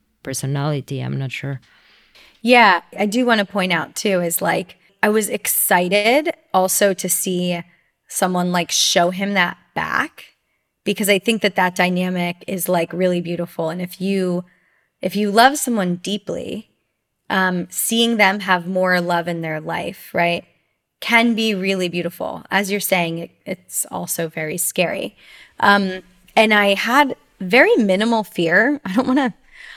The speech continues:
Speaker 2: I don't wanna sound, like, non-relatable, 'cause everyone's like, "How are you not jealous?" I've just never really been the type of person to be jealous. I, I think jealousy also is a blanket emotion that people use for all sorts of things when they're actually feeling insecure,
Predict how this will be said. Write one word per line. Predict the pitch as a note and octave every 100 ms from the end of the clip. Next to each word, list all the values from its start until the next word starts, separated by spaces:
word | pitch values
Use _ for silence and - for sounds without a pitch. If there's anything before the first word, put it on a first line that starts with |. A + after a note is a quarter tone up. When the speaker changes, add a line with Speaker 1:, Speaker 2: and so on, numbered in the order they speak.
| -
Speaker 2:
I | A3
don't | C#4+
wanna | G4 F4+
sound, | - F3+ F3 G3
like, | F#3+ F3+
non-relatable, | F#3 F3 F3+ F#3 F3+ E3+ D#3+ F#3 G3 G3+ A3
'cause | A3 G3
everyone's | F#3 F3+ F3 F3+
like, | F3 E3
"How | - G#3 G#3
are | G3+
you | G3+ F#3+
not | F3+ E3 -
jealous?" | - E3 - - G#3+ - - _ _ _ _ _ _ _ _
I've | G#3+ G3
just | A3 -
never | G3+ F#3+ F#3 F#3+ F3+
really | F3+ F3+ F3+
been | F3 F3 E3+ E3+ E3+ E3 _ _
the | F3 -
type | F#3+ F3
of | F#3 -
person | F3+ E3+ E3+ E3+
to | - F#3 E3+
be | E3+
jealous. | F3+ E3+ E3+ F#3+ A#3 - -
I, | -
I | A#3
think | D4 C4
jealousy | G#3+ F#3 G3+ A3
also | F#3+ F#3 G3
is | F#3 F3
a |
blanket | - F3 F3 F3 F#3+ -
emotion | F3+ E3+ F3 F#3+ F#3
that | F3+
people | F#3+ F3+ F3+
use | F3 E3+ E3+
for | - -
all | F3
sorts | - E3+ D#3+
of | F#3+
things | - G#3 A3+ B3+ -
when | F#3
they're | F3+ -
actually | E3 - - E3+
feeling | - E3+ E3+ -
insecure, | E3+ - - - F#3 F3 E3+